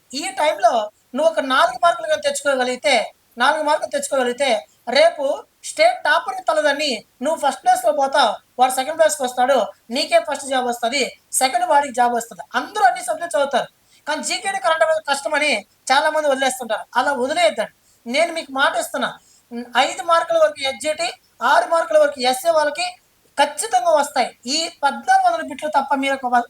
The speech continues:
మరొక పుస్తకాన్ని చదవద్దు మిత్రమా. ఈ వీడియో కంటే ముందుగా ఇంకో వీడియో చెప్పున్నా, ఆ వీడియోలో ప్రతి ఒక్క టాపిక్ని ఎక్స్‌ప్లెయిన్ చేస్తున్నా. ఆ టాపిక్ నుండి రేపు డీఎస్సీ ఎగ్జామినేషన్ ఏ టాపిక్ నుండి ప్రశ్నలు వస్తాయి అని ఈ వీడియో కంటే ముందుగా ఆ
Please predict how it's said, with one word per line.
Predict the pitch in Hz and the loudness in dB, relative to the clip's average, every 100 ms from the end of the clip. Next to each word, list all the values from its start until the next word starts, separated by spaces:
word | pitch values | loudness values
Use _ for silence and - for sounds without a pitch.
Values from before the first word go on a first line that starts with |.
| 240 | 0
మరొక | 262 262 | -2 -2
పుస్తకాన్ని | 254 - 302 285 214 - _ - | -8 -4 -2 -2 -4 -10 _ -2
చదవద్దు | 262 320 370 294 | 2 2 0 -4
మిత్రమా. | 269 214 190 _ _ - | -4 -4 -6 _ _ -4
ఈ | 285 262 | -2 0
వీడియో | 359 415 415 | 0 0 2
కంటే | 359 311 262 | 2 0 -6
ముందుగా | 294 370 320 247 285 - _ - | -8 0 2 4 2 -4 _ -14
ఇంకో | 285 359 359 | -4 -2 0
వీడియో | 370 359 | 0 2
చెప్పున్నా, | 311 285 240 - - 277 | 0 0 -6 -6 -2 2
ఆ | 330 320 | 2 0
వీడియోలో | 392 381 311 247 285 - _ _ _ _ _ _ _ _ _ - | -2 2 4 2 0 -6 _ _ _ _ _ _ _ _ _ -4
ప్రతి | 269 285 381 | -2 0 0
ఒక్క | 370 359 | 0 2
టాపిక్ని | 311 349 - 320 | 2 0 -4 -6
ఎక్స్‌ప్లెయిన్ | 311 311 277 | -4 -4 0
చేస్తున్నా. | 240 233 196 - _ _ - 247 | -2 -2 -8 -18 _ _ -2 0
ఆ | 302 277 | 2 2
టాపిక్ | 311 - 403 349 | 2 0 -4 -2
నుండి | 302 302 302 214 - _ 233 | -2 0 -2 -2 -6 _ 2
రేపు | 302 320 277 | 2 2 -4
డీఎస్సీ | 330 392 - | -4 -4 -4
ఎగ్జామినేషన్ | 339 330 311 302 302 - 294 | -2 -2 0 -2 -4 2 2
ఏ | 330 | 4
టాపిక్ | 339 330 330 | 2 0 -2
నుండి | 311 311 302 | -8 -4 -2
ప్రశ్నలు | 269 285 269 | -2 -4 -4
వస్తాయి | - 247 185 _ _ 254 | 0 0 0 _ _ -4
అని | 311 311 294 | -2 -4 -6
ఈ | 277 | -2
వీడియో | 339 381 | 0 2
కంటే | 359 339 294 | 2 0 -2
ముందుగా | 302 339 302 220 _ | -4 0 0 -2 _
ఆ | - | -2